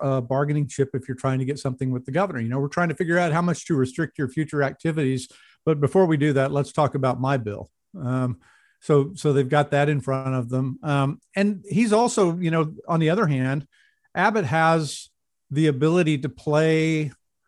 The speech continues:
the people who want to limit his powers against each other. Um, you know, the, the people on the far right of the Republican Party and the people on the,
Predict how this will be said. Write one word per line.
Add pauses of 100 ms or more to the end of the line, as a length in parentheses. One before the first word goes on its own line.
(280)
the
people
who
want
to
limit
his
powers
against
each
other. (200)
Um, (360)
you
know,
the,
the
people
on
the
far
right
of
the
Republican
Party
and
the
people
on
the,